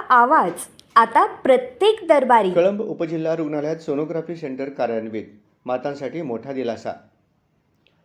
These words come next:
Speaker 2: कधी चालू होणार सोनोग्राफी,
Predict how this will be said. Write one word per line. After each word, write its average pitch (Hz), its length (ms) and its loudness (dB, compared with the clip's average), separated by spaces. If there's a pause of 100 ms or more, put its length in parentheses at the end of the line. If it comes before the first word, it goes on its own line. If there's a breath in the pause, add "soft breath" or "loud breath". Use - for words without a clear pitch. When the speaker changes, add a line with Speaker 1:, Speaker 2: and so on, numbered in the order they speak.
(520)
Speaker 2:
कधी 190 200 -2
चालू 202 280 -2
होणार 170 280 -2
सोनोग्राफी, 143 840 -6